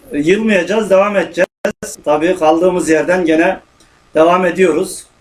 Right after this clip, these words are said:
E, canlı yayında bazen böyle ufak tefek kazalar olabiliyor. Acaba bundan sonra video çekip de mi atsam diye de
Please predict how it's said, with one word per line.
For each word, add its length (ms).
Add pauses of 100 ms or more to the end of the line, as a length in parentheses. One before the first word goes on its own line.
(960)
E, 80 (1500)
canlı 320
yayında 420
bazen 380
böyle 340
ufak 260
tefek 280
kazalar 380
olabiliyor. 560
Acaba 300
bundan 220
sonra 400
video 520
çekip 360
de 220 (240)
mi 180
atsam 500
diye 180
de 180